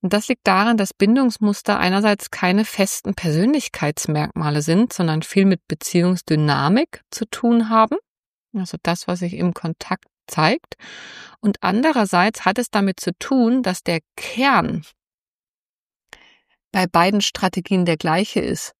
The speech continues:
nämlich, dass wir unsichere Bindungserfahrungen gemacht haben, dass wir, ähm, Nähe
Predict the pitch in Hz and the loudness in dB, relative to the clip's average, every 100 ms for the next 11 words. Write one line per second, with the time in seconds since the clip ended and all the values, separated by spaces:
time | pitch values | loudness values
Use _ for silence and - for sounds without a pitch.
0 | - 175 180 196 - - 165 - - 170 | -4 0 2 2 -2 -2 -2 -2 -2 -2
1 | - 190 190 180 175 170 160 180 196 156 | 0 2 2 2 -2 -4 0 2 2 0
2 | - - 156 147 151 143 151 147 - 160 | -6 -8 -6 -6 -6 -6 -6 -6 -6 -4
3 | 151 151 - - - - - 170 - 170 | -2 -4 -12 -20 -20 -18 -4 -4 -2 -2
4 | 180 175 165 170 _ - 160 160 160 156 | 2 4 4 2 _ -4 -4 -2 -4 -6
5 | _ _ _ _ - 175 175 180 196 214 | _ _ _ _ -10 -4 0 2 4 4
6 | 226 | 2